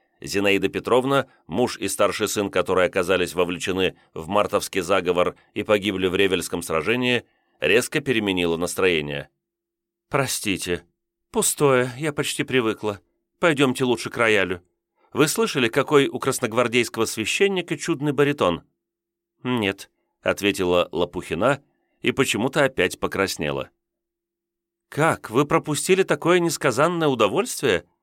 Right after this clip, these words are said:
Возмутительно и непростительно. Ничего, и еще не поздно исправить досадное упущение».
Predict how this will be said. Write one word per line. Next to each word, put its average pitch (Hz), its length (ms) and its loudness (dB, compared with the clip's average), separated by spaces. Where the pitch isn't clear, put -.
Возмутительно 165 960 2
и 254 40 4
непростительно. 254 920 0
Ничего, 131 640 0
и 127 80 2
еще 139 220 2
не 139 120 4
поздно 170 360 2
исправить 180 460 0
досадное 123 440 2
упущение». 98 680 0